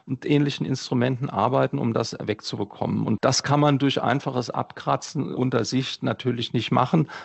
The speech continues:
Das bringt nichts im Punkto Schmerztherapie. Also das Tier wird sich weiterhin quälen, weil eigentlich das Problem eben tiefer sitzt, ne?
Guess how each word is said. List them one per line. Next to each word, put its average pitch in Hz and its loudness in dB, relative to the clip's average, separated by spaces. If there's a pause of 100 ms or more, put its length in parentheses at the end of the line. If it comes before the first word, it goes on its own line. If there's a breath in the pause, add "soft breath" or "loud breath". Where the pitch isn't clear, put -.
Das - 0
bringt 139 2
nichts 151 2
im 120 0
Punkto 135 2 (320 loud breath)
Schmerztherapie. 139 2
Also 123 4
das 110 0
Tier 143 2
wird 139 2
sich 123 0
weiterhin 117 2
quälen, 127 4
weil 113 4
eigentlich 117 0
das 120 -2
Problem 113 0
eben 117 2 (400 loud breath)
tiefer 120 2
sitzt, - -8
ne? - -4